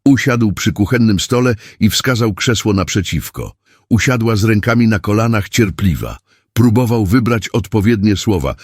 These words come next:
Zaczął wyjaśniać, że to, co widziała, było okazaniem uczucia między dwojgiem ludzi,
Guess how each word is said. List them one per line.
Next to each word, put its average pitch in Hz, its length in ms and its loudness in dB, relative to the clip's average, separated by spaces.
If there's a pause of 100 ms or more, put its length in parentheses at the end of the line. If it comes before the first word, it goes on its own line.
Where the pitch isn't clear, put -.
(240)
Zaczął 104 480 0
wyjaśniać, 90 1040 -2 (320)
że 85 440 -2
to, 113 320 0
co 98 220 -2
widziała, 95 600 0 (440)
było 120 240 2
okazaniem 110 640 0
uczucia 127 440 0
między 110 320 2
dwojgiem 110 500 2
ludzi, 120 360 2